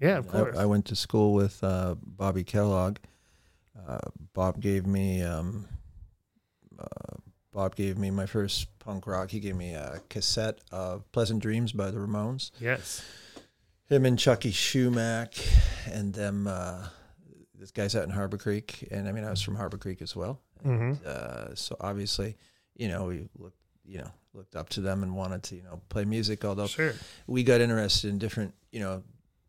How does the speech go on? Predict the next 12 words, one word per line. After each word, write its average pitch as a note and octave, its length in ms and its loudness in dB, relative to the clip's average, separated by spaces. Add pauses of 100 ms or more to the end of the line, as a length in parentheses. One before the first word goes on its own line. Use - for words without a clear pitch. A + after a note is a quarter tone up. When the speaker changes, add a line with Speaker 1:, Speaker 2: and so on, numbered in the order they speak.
(240)
Speaker 2:
uh, F#2 260 -4 (120)
kind A#2+ 200 0
of G2 120 -4
some G2+ 160 0
different A2+ 320 -2
music G2+ 400 -4
than G2+ 200 -6
what F#2+ 220 -8
they G#2+ 180 -2
were G2 140 -2
listening G2+ 460 -2
to. A2 280 0